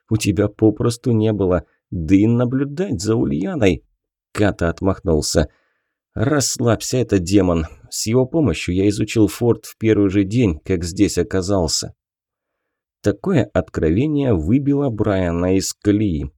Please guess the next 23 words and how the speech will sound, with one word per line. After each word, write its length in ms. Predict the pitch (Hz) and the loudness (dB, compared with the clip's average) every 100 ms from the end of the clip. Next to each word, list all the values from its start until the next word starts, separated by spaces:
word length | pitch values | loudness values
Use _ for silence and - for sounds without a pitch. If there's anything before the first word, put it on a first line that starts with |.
| _ - | _ -6
Он 200 | 82 85 | -2 0
даже 300 | 85 80 - | 0 -2 -4
остановил 580 | - - 90 87 87 85 | -8 -4 -2 0 0 0
руку 240 | 85 - | -2 -4
со 180 | 78 - | -6 -4
стаканом, 640 | 76 - 73 - 127 90 85 | -6 -4 -6 -4 -2 0 -2
что 240 | - 95 | -4 -4
уже 200 | 87 92 | -2 -2
подносил 640 | - 92 82 90 92 90 85 | -2 -4 0 0 -2 -2 -4
ко 200 | - 85 | -2 -4
рту, 340 | - 98 92 _ _ - | -2 -2 -2 _ _ 0
и 160 | 123 - - | 0 0 2
уставился 800 | 104 - - 127 131 120 - 110 | 2 0 -4 -2 0 0 0 -2
на 160 | 101 | 0
одержимого. 760 | 101 101 110 107 87 80 82 80 _ _ _ _ - | 0 -2 -2 0 0 2 0 -2 _ _ _ _ -6
Кэта 320 | 170 190 - | -4 -2 -2
ухмыльнулся, 1000 | - - 90 82 98 151 156 - 131 120 - - | -2 -2 0 0 0 0 -2 -2 -4 -4 -8 -6
нанёс 440 | 104 135 175 - | 0 0 -2 -2
немного 360 | 98 104 92 92 | 0 0 0 0
алкоголя 640 | 92 92 95 90 90 82 | 0 -2 -2 -2 0 0
на 180 | 76 78 | 0 -4
колено, 520 | - 82 113 156 82 | -2 -2 -2 -2 -4
растёр, 640 | - - - - 135 123 | -2 -4 -4 0 0 0